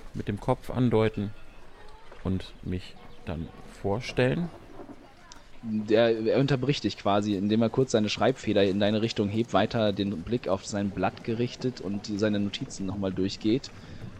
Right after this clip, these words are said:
Speaker 2: äh, dann einen letzten Eintrag macht und dich dann anschaut. Und er ist kurz überrascht, er hat überhaupt nicht wahrgenommen, wer, mit wem er es zu tun hat. Äh, en-, entschuldigt, Vater, ich, ich seh, ich nehme euch jetzt erst wahr. Ich bin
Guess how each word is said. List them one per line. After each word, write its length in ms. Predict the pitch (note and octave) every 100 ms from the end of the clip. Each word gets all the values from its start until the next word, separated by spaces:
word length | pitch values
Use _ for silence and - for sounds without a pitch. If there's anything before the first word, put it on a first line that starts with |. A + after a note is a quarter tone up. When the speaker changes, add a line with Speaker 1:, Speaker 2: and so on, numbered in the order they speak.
| - -
Speaker 2:
äh, 180 | F#2+ F2
dann 460 | G#2 A2+ A2+ A2 G2+
einen 180 | G#2
letzten 380 | G#2 A#2+ - A2+
Eintrag 680 | - F#2 C3 - F2+ F#2 -
macht 480 | D#2+ G#2 - - -
und 360 | G2+ G#2 G2+ - -
dich 160 | G2+
dann 200 | - G#2+ -
anschaut. 520 | G#2+ A#2 - F#2 F#2+
Und 220 | G2+ G#2+
er 120 | -
ist 120 | D#3 -
kurz 180 | F3+ D#3+
überrascht, 320 | C3+ C#3 -
er 40 |
hat 80 | G2
überhaupt 200 | A2 F#2+
nicht 140 | G2+
wahrgenommen, 440 | G#2 A#2 A#2 G2+ G2
wer, 200 | G#2 F#2+
mit 220 | G#2 G#2
wem 140 | G#2
er 80 | G#2
es 200 | F#2+ F#2+ -
zu 100 | -
tun 180 | - A2+
hat. 80 | F#2+ - - - - G#2+ - - -
Äh, 60 | F2
en-, 240 | F2 E2
entschuldigt, 580 | D2+ F2+ - C#3+ F#2 -
Vater, 400 | - F2+ G2 D#2+
ich, 160 | -
ich 240 | E2+ E2 D#2+
seh, 280 | - F#2 F2
ich 180 | D2
nehme 220 | G#2 G#2+ F2+
euch 160 | E2+
jetzt 180 | G2+ -
erst 240 | F2 -
wahr. 240 | G#2 A#2 E2
Ich 180 | E2+ -
bin 260 | F2 E2+